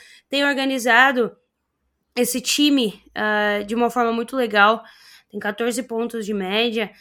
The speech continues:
E, e tem umas outras peças legais, né? Malik Beasley, o Kelly Olynyk. Apesar de não ser maravilhoso, onde ele vai, ele consegue contribuir, né?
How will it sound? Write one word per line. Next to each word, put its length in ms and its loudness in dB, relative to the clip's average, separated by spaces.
E, 420 -8
e 40 -12
tem 180 4
umas 220 2
outras 340 -2
peças 320 -4
legais, 400 0
né? 260 -2
Malik 360 -2
Beasley, 520 -2
o 60 -8
Kelly 340 -2
Olynyk. 600 -2
Apesar 320 2
de 120 -2
não 140 0
ser 160 -4
maravilhoso, 1040 4
onde 240 2
ele 140 2
vai, 180 4
ele 120 0
consegue 380 -4
contribuir, 680 -2
né? 200 0